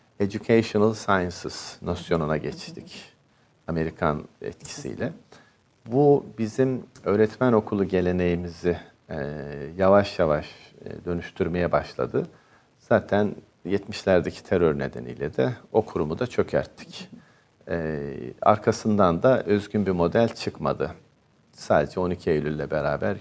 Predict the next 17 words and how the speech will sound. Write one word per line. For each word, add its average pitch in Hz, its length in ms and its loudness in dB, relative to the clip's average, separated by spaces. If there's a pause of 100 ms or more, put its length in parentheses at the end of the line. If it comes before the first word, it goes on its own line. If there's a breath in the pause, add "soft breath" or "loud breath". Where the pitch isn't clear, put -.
(100)
Yükseköğretim 80 600 -4
Kurulu'nun 76 320 -10
kurulmasıyla 71 600 -10
ortaya - 280 -8
çıkan - 280 -4
eğitim 104 240 2
fakülteleri 73 580 -4
çıktı. - 340 -10 (640 soft breath)
Ama 120 200 -2
eğitim 117 260 -2
fakülteleri 113 760 6 (880)
o 98 120 2
eski 107 360 0
ruhu 104 340 4
barındıran, 90 640 4
geleneği 87 560 2
taşıyan 76 600 -2